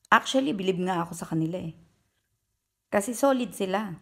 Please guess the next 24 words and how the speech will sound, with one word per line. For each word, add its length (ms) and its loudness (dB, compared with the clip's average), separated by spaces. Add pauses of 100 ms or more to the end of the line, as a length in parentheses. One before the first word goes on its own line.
(1160)
Solid, 720 0 (240)
marunong 400 2
makinig. 560 -4 (880)
Kung 160 6
anong 160 2
sabihin 480 0
ng 80 -2
head 240 -2
nila, 400 -4 (480)
yun 240 0
ang 160 -2
susundin 480 -2
nila. 240 -6 (640)
Galing, 400 0
'di 80 -2
ba? 240 -8 (1040)
Super. 560 -4 (800)
Pero 240 4
bakit, 400 2 (1600)
tataka 320 4
lang 240 2
ako, 160 -2
bakit 320 -2
ganun? 480 -2